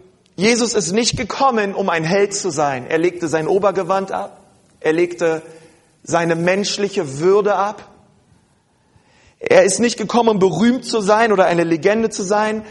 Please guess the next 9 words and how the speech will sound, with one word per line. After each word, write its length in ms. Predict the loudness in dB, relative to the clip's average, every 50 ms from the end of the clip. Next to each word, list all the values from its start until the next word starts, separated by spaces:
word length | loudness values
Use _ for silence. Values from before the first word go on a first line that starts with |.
| -16 -8
sondern 340 | -6 -4 -2 -2 -2 -4 -6 -12 -16 -20 -20 -20 _ _ _ _ _ _
der 220 | -4 -2 -2 0
Sohn 320 | 0 2 2 2 2 2 2
des 160 | 0 -2 -2
Menschen 540 | -2 -2 -2 -2 -2 -4 -6 -6 -8 -8 -8
kam, 640 | -6 -2 -2 0 2 0 0 -2 -2 -6 -8 -10 -4 -2
um 360 | 0 0 0 -2 -6 -8 -12
zu 220 | -16 -12 -10 -10
dienen 640 | -10 -8 -4 -4 -2 -2 -2 -2 -4 -4 -6 -8 -12